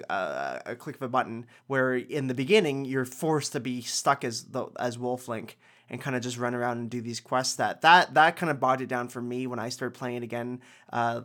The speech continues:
like, this, like, last week. And I was like, "Okay, this is, you know,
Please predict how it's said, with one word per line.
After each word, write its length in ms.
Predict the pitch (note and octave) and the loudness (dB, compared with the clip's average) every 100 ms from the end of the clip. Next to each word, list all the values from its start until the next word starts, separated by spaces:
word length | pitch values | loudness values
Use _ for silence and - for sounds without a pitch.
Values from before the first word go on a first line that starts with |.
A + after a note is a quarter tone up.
| - | -8
like, 160 | A2+ | -8
this, 320 | B2 B2 - A2+ | -6 -4 -6 -6
like, 160 | A2 | -4
last 240 | G#2+ A2 A#2+ | -4 -4 -4
week. 240 | C#3+ - _ _ _ _ _ _ - | -4 -6 _ _ _ _ _ _ -10
And 140 | C#3 C#3 | -4 -2
I 60 | |
was 100 | C3 | 0
like, 120 | C3 C#3+ | 0 0
"Okay, 200 | C#3 A#2+ | 0 -4
this 220 | C#3 F#3+ | -4 -2
is, 260 | F3 E3+ | 0 0
you 60 | E3+ | 2
know, 320 | E3 D#3+ D3+ | 4 4 0